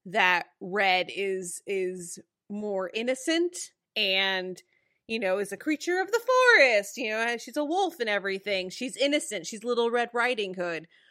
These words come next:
Whereas Ruby is more worldly and, you know, experienced and wants to, to see more. But, like, every <laughs> time that Red talks, I'm like,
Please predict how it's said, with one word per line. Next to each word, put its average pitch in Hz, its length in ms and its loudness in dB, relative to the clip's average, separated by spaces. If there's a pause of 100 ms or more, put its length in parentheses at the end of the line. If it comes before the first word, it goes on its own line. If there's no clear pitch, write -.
(160)
Whereas 208 320 2
Ruby 208 400 -2
is 196 180 -2
more 185 540 -4
worldly 262 880 -4
and, 196 420 -6
you 196 180 -6
know, 180 80 -6
experienced 247 800 -2
and 190 120 -6
wants 185 360 -6
to, 180 520 -6
to 220 120 -8
see 240 340 -4
more. 165 420 -6 (960)
But, 269 360 4
like, 277 360 4 (280)
every 311 280 6
<laughs> - 20 -10
time 311 380 6
that 254 260 4
Red 233 340 4
talks, - 760 -6 (600)
I'm 240 180 -2
like, 233 380 -2